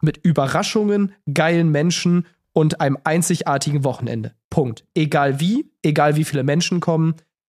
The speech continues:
das wird es auf jeden Fall. Jetzt haben wir schon dieses Jahr die ersten Leute gehabt aus der D two C-Szene oder auch mal mit einem anderen Blick. Wir hatten Flying Uwe da,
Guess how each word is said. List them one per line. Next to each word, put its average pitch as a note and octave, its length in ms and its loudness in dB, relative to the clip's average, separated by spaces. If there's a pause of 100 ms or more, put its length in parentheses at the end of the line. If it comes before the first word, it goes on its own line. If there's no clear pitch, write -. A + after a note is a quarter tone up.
das D3 240 0
wird C3+ 160 -4
es B2 120 -6
auf B2+ 180 -8
jeden A#2 180 -4
Fall. - 280 -12 (800)
Jetzt F3+ 260 0
haben G3 180 4
wir F#3 100 2
schon E3+ 260 0
dieses A3 300 -2
Jahr E3+ 180 2
die E3 140 -2
ersten F3 320 0
Leute F3 360 2
gehabt D3+ 460 -2
aus D3+ 220 2
der D3+ 120 2
D E3+ 120 -2
two E3 140 0
C-Szene C3 800 -2
oder D#3 200 2
auch E3+ 120 0
mal D#3+ 100 2
mit D3+ 140 0
einem D3+ 140 2
anderen D3+ 260 0
Blick. E3+ 240 -2
Wir C#3 80 0
hatten D3 200 -4
Flying D3+ 360 0
Uwe F#3+ 280 0
da, B2 280 -4